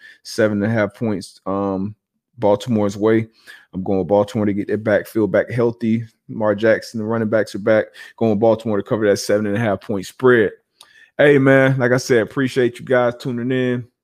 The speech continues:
checking this out. Hopefully it helps you. Hopefully it helps me. Let's make some money, man. Let's make the bookie mad at us, man. Check us out. Eleven o'clock in the morning on Overreaction Monday. We will be streaming live on YouTube.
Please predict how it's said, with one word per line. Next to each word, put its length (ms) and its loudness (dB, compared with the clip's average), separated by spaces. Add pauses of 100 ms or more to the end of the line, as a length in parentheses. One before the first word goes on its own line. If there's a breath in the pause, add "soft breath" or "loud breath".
(100)
checking 320 -8
this 180 -8
out. 240 2
Hopefully 380 -6
it 40 -4
helps 320 -2
you. 180 -4 (380 soft breath)
Hopefully 560 0
it 60 0
helps 280 -2
me. 520 0 (640)
Let's 180 -8
make 240 -4
some 140 -8
money, 280 -4
man. 240 -4
Let's 120 -4
make 200 -4
the 340 -6 (160)
bookie 320 2
mad 420 6
at 120 8
us, 180 2
man. 300 0
Check 300 0
us 200 2
out. 280 4 (500 soft breath)
Eleven 220 2
o'clock 320 2
in 60 -6
the 60 -6
morning 560 -2 (400)
on 160 -8
Overreaction 720 -2
Monday. 360 2
We 100 0
will 140 -6
be 120 -8
streaming 540 -6
live 640 2
on 200 -10
YouTube. 840 -4